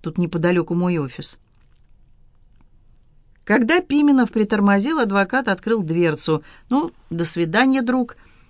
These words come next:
Что-то подсказывает мне, что я тебе ещё пригожусь. Впрочем, не я тебе, так ты мне. Вот, держи". Он протянул журналисту визитную карточку. "Звони, если что.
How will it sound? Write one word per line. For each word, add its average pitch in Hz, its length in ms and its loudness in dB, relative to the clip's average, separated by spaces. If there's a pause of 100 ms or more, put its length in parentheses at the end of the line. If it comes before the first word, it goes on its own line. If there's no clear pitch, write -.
(140)
Что-то - 300 -8
подсказывает 220 720 0
мне, 214 220 0
что 196 140 -6
я 190 140 0
тебе 180 200 -4
ещё 175 220 -4
пригожусь. 160 560 -4
Впрочем, 240 500 -2 (220)
не 214 220 4
я 277 260 2
тебе, 165 260 -2
так 170 220 -4
ты 233 200 -2
мне. 156 300 -2
Вот, 175 260 -4
держи". 160 540 -2 (440)
Он 151 160 -2
протянул 151 520 -2
журналисту 202 560 0
визитную 147 560 -6
карточку. - 600 -14 (300)
"Звони, 226 380 -4
если 143 220 -8
что. 123 300 -14